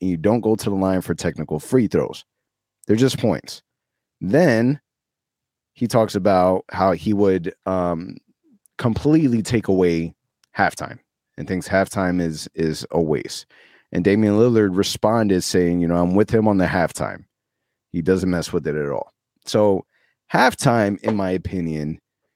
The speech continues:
is, it's hard to get away from halftime just because it's kinda cemented in the D N A of the basketball game. If you play organized basketball, there's a halftime. It's what it is.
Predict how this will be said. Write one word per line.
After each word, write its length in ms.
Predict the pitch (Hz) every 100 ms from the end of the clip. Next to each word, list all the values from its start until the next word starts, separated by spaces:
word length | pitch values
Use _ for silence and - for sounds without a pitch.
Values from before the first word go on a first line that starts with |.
| _ _ -
is, 720 | 113 110 113 104 - - - _ _ _ _
it's 200 | 120 135
hard 440 | - - 190 220 190
to 100 | 147
get 140 | 127
away 260 | 120 104 104
from 220 | - 87
halftime 520 | 69 76 - 71 67
just 220 | 95 107
because 380 | - 107 107 98
it's 160 | 98 -
kinda 240 | 127 135
cemented 680 | - 101 87 90 85 85 80
in 140 | 78
the 80 | 78
D 220 | 73 78
N 100 | 71
A 120 | 69 65
of 100 | 60
the 80 |
basketball 420 | 62 - - 57 53
game. 220 | - 58
If 80 | 80
you 80 |
play 220 | - 104 110
organized 500 | 101 98 95 90 -
basketball, 440 | 76 - - 78
there's 200 | 92 -
a 80 | 127
halftime. 480 | 170 120 - 52 55
It's 160 | -
what 160 | 123 120
it 80 | 165
is. 320 | 135 -